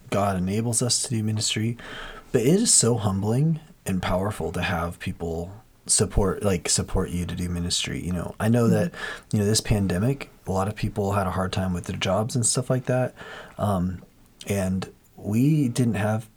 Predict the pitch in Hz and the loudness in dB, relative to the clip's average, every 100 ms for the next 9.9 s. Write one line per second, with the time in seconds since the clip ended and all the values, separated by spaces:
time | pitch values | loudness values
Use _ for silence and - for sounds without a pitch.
0 | _ - - - - - 98 101 101 - | _ -20 -20 -20 -12 -6 -2 0 -2 0
1 | 95 98 90 95 92 92 90 - 110 85 | 0 0 0 0 -4 -2 -2 -2 -2 -4
2 | 104 - 202 190 180 95 - 127 113 104 | -4 2 4 4 2 -2 -4 -2 0 0
3 | 95 104 104 90 - 101 98 - - 110 | 2 0 0 0 0 2 0 -4 -2 2
4 | 143 90 98 - - - - - - - | 2 0 -2 -6 -10 -16 -14 -16 -18 -6
5 | - 113 101 101 127 143 - 107 - 120 | 0 2 4 2 4 2 2 -4 -2 0
6 | 104 101 95 - - - 131 170 143 - | 0 0 0 -2 -4 2 6 6 4 2
7 | 110 113 - 107 92 87 - - - 135 | 2 2 2 0 0 -2 -2 -2 0 0
8 | 117 - - - 110 - 110 104 98 92 | 0 -2 -2 0 0 0 0 2 0 -4
9 | - - 98 90 101 110 101 104 95 | -10 -4 0 2 2 2 2 0 -2